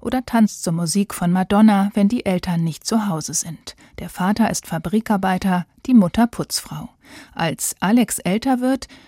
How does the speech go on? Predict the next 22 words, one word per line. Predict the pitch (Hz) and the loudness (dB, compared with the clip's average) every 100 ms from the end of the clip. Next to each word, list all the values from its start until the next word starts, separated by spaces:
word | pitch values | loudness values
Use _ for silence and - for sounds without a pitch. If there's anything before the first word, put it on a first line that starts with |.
| _ | _
spielt | - 240 247 | -6 -2 0
sie | 247 240 | -2 -2
tagsüber | 226 220 - 220 214 | 2 2 2 0 2
den | 220 220 | 6 6
ganzen | 220 190 - 233 | 6 2 4 4
Kerl, | 233 226 190 151 170 - | 4 2 0 -2 -8 -6
den | 165 | -2
das | 202 - | -2 -2
Umfeld | 208 190 - 160 - | 2 2 2 -4 -4
in | 160 | 0
ihr | 185 220 | 2 2
sieht. | 185 151 - - - - - _ | 2 -6 -10 -18 -20 -20 -20 _
Sie | 180 190 | -6 -4
versteckt | 180 165 - 226 - - | -2 -2 0 -2 -2 -4
ihre | 240 247 240 | -2 0 2
wahre | 185 185 196 185 | 2 2 0 -2
Geschlechtsidentität | 170 - 165 - 170 160 160 165 - 165 170 - _ - | -4 -4 -6 -8 -8 -6 -6 -8 -8 -10 -10 -16 _ -14
aus | 160 - | -10 -6
Angst | - 208 247 - - - | 2 4 4 2 -16 -4
und | 202 | 0
aus | 208 233 | 0 -2
Scham. | - 190 151 170 | -2 -2 -4 -8